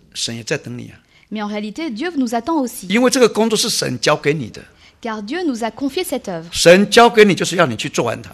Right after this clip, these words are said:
Speaker 2: Donc, euh, Dieu nous a confié cette œuvre pour que nous l'accomplissions.
Speaker 1: 但是我们却将这个工作又丢回给神。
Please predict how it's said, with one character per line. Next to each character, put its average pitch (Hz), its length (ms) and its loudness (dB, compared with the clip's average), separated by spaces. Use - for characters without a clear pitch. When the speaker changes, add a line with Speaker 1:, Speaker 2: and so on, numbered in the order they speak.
Speaker 2:
Donc, 214 200 -10
euh, 208 60 -6
Dieu 233 160 -8
nous 269 180 -4
a 220 60 -2
confié 233 320 -10
cette 220 260 -10
œuvre 269 280 -4
pour 226 180 -14
que 226 100 -4
nous 214 140 -2
l'accomplissions. 262 600 -6
Speaker 1:
但 220 120 6
是 220 120 4
我 185 60 2
们 151 120 0
却 - 400 2
将 185 180 4
这 165 80 -4
个 139 60 -10
工 151 140 -6
作 160 180 -4
又 165 80 0
丢 160 240 0
回 120 140 -4
给 107 120 -12
神。 - 160 -10